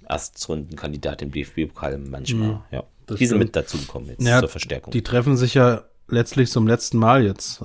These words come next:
Speaker 2: Ähm, also wenn jetzt keine Einigung
Speaker 1: Genau.
Speaker 2: da ist, dann, ähm, war's das gewesen. Dann können wir
Speaker 1: Ja.
Speaker 2: da, ähm, weiter rumgümpeln, wie wir bis jetzt rumgekümpelt sind.
Speaker 1: Ja.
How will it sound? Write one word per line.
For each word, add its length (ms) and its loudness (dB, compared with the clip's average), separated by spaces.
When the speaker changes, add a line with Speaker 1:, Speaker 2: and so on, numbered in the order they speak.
Speaker 2:
Ähm, 200 -2
also 240 -4
wenn 120 2
jetzt 240 0
keine 260 2
Einigung 440 2
Speaker 1:
Genau. 180 4
Speaker 2:
da 100 2
ist, 200 -2
dann, 360 4
ähm, 180 2
war's 180 6
das 140 2
gewesen. 360 6
Dann 300 0
können 160 6
wir 60 6
Speaker 1:
Ja. 40 6
Speaker 2:
da, 340 6
ähm, 200 2
weiter 180 4
rumgümpeln, 680 6
wie 100 4
wir 100 4
bis 140 0
jetzt 200 0
rumgekümpelt 500 0
sind. 280 4
Speaker 1:
Ja. 200 -10